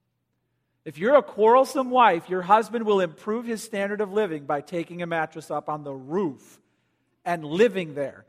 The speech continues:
The Bible also says it's better to live in a desert than with the quarrelsome wife. Check this out. This is better than you.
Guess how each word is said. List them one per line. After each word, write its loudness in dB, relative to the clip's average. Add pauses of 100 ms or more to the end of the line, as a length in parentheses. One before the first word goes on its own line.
(220)
The -8
Bible 4
also 4
says 2
it's -8
better 6
to 2
live 0
in 0
a 0
desert 2 (520)
than 0
with 0
the -4
quarrelsome -2
wife. -4 (280)
Check 2
this -4
out. 4 (1300)
This -2
is -8 (240)
better 0
than -4
you. -8